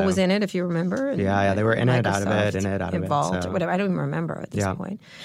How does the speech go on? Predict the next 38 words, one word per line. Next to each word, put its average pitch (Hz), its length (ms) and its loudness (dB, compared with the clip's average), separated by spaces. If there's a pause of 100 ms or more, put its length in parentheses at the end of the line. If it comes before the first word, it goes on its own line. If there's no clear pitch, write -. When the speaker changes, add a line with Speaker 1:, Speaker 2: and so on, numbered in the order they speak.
(140)
Speaker 2:
And 208 160 4
there 214 80 4
were 220 80 2
lots 233 240 0
of 208 60 -2
different 180 280 -2
startups - 440 -4
in 165 60 -4
the 175 100 -6
area, - 180 -6
but 196 100 0
this 233 200 2
was 196 160 2
one 180 160 2
of 180 60 0
the 180 100 0
first 180 320 -4
around 160 520 2
cancer, 165 460 -2
especially 202 380 0
Speaker 1:
Mm-hmm. - 40 -6
Speaker 2:
breast 170 240 -2
cancer - 400 -8
Speaker 1:
Yeah, - 180 2
Speaker 2:
and, - 100 0
Speaker 1:
exactly. 170 320 -2
Speaker 2:
and - 20 -
different - 260 -4
things. 160 220 -4 (300)
And 214 120 4
so 247 80 4
why 247 260 4
did 262 140 4
you 220 220 4
decide - 380 -4
to - 80 -6
do - 180 -6
that? - 80 -10